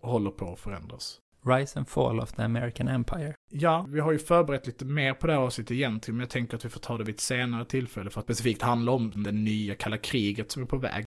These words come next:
Speaker 2: Kina.
Speaker 1: För jag tänker att vi har haft ett gott snack nog. Men att den liksom förändringsprocess som har skett i U S A nu, och där man kan liksom tänka då på Qanon och Proud Boys och alla de här miliserna, men också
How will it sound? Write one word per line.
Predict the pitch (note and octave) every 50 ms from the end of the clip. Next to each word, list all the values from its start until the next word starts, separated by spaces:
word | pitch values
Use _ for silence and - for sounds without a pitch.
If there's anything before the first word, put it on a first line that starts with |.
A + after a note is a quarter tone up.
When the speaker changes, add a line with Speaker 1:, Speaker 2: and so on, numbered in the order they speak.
| _ _
Speaker 2:
Kina. | - - - - - - - - - - - _ _ - - A#2+ A2+
Speaker 1:
För | - A#2+
jag | A2 - - -
tänker | - - G#2 G#2 - G#2
att | G#2 - -
vi | G2+
har | G2 G2+ G2 G2 - - - _ - -
haft | G#2+ G2+ -
ett | G2 - - - -
gott | - - F#2+ -
snack | - - A#2 A2 - - -
nog. | A#2 G#2+ G2+ F#2 - - - _ -
Men | C#3+ C#3+ C#3
att | C#3 C3 -
den | B2+ B2 A#2
liksom | A2+ - - A#2 A2
förändringsprocess | - - B2+ C3+ B2 A#2+ A#2 A2+ - - A#2+ - - A#2+ -
som | - - - A2+
har | A#2+ A#2+
skett | - - C3+ A#2 - -
i |
U | A2 A2 G#2 G#2+
S | G#2+ - G#2+
A | F#2
nu, | F#2+ G#2+ G#2 G2 G#2+ - - _
och | - C3 A#2+ - - - -
där | D3+ B2+
man | A2 G#2 G2
kan | - - G2
liksom | G#2 - G#2 G#2 - _ _ _
tänka | - - G#2+ G#2+ - - G#2+
då | G#2 F#2+
på | - - G2 F#2 - - -
Qanon | - - A2 G#2 G#2 G#2 G2+ G2 G2 F#2+ F#2 F#2+ F#2+ G2
och | G2 G2 G2 - _ _ _
Proud | - - A2 G#2+ G2+ F#2+
Boys | F#2 F#2+ F#2+ F#2+ F#2+ F#2 - - -
och | - - B2+ - _ _ _ -
alla | - G#2 G#2
de | G2+ G2+ G#2
här | G#2+
miliserna, | G#2 G#2 G#2 G#2 G#2 G2+ F#2 - - - A2+ A#2+ C3 - _ _ _
men | - G#2+ G#2
också | G2+ - - - - G#2 G2+ G2 -